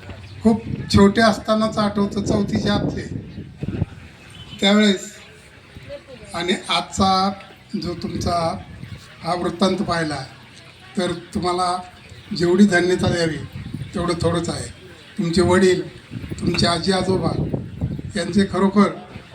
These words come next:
तुमच्या पाठीमागे फार मोठा वरदहस्त आहे आणि त्या भूमिकेतून तुम्ही या ठिकाणी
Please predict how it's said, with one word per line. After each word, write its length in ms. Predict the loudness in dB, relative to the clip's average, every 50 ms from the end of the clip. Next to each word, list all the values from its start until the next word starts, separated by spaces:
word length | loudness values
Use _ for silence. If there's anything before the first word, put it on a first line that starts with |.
| -20 -10 -6
तुमच्या 300 | -4 -2 0 0 2 2
पाठीमागे 520 | 2 2 2 0 0 0 0 2 2 2 2 4 4
फार 180 | 4 4 4 2 2
मोठा 220 | 0 -2 -2 -2
वरदहस्त 580 | -2 -2 -2 -4 -4 -4 -4 -4 -4 -4 -4 -4
आहे 600 | -4 -2 -2 -2 -2 -4 -6 -6 -6 -4 -2 -2 0
आणि 180 | 0 -2 -2
त्या 100 | -2 -2
भूमिकेतून 640 | -2 -2 0 0 0 0 0 0 0 0 -2 -4 -6 -10 -14 -18 -20 -20 -20 -10 -6
तुम्ही 180 | -2 0 0 2
या 60 | 0
ठिकाणी 500 | 0 -2 -2 -2 -2 -2 2 2 2 2